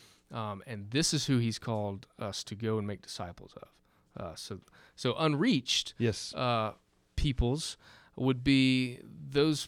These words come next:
Speaker 1: peoples who, uh, missiologists would say, um, have had, um, very limited to no access to the gospel of Jesus Christ, um,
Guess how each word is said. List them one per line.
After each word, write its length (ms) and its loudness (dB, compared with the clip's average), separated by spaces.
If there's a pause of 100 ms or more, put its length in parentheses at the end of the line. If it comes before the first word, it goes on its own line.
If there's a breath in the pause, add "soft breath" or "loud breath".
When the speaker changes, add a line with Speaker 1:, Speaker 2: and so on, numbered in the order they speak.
(100)
Speaker 1:
peoples 640 0
who, 580 2 (180)
uh, 220 -6
missiologists 1080 -2 (160)
would 300 -6
say, 440 -6 (440 soft breath)
um, 340 -6
have 320 -6
had, 480 -4 (500 soft breath)
um, 440 -8 (280)
very 440 2
limited 720 0
to 160 -2
no 460 0
access 640 -4
to 200 -6
the 120 -4
gospel 440 -2
of 80 -8
Jesus 560 -12 (120)
Christ, 480 -14 (360 soft breath)
um, 380 -8